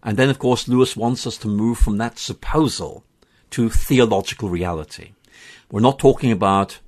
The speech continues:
Narnia anymore. We're talking about our own world. And if God were to become incarnate in that world, what would he look like?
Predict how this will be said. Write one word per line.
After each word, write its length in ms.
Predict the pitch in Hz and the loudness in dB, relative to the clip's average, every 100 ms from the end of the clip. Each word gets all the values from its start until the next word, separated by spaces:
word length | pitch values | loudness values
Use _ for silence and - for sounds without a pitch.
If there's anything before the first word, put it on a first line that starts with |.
| - | -2
Narnia 480 | 104 120 120 87 73 | 4 4 4 0 -6
anymore. 500 | 90 78 65 69 90 _ _ _ _ | -8 -10 -10 -12 -16 _ _ _ _
We're 80 | 117 | -8
talking 580 | - 113 - 110 95 95 _ _ - | 0 0 0 -4 -6 -8 _ _ -12
about 480 | 104 98 90 90 - _ | -2 0 0 -4 -14 _
our 200 | 104 98 | -2 -2
own 260 | 98 95 85 | -2 -4 -4
world. 420 | 78 76 - - _ _ _ _ _ | -8 -14 -18 -20 _ _ _ _ _
And 380 | 107 101 98 - - | -2 0 0 -4 -6
if 200 | 104 - _ _ _ _ - | -8 -8 _ _ _ _ 0
God 320 | 113 110 110 | 4 6 6
were 80 | 110 | 2
to 80 | 110 | -2
become 240 | 117 110 | -2 -2
incarnate 560 | 104 - 104 101 104 - _ _ | -4 -4 -2 -2 -4 -12 _ _
in 220 | 101 95 | -4 -4
that 420 | 78 120 147 - 101 | -4 -4 -4 -8 -14
world, 440 | 87 82 87 - _ _ _ _ _ | -14 -14 -18 -20 _ _ _ _ _
what 140 | - 113 | -6 -4
would 100 | 104 | -6
he 120 | 82 | -6
look 300 | 82 - - | -6 -8 -8
like? 360 | 160 196 - | -8 -8 -10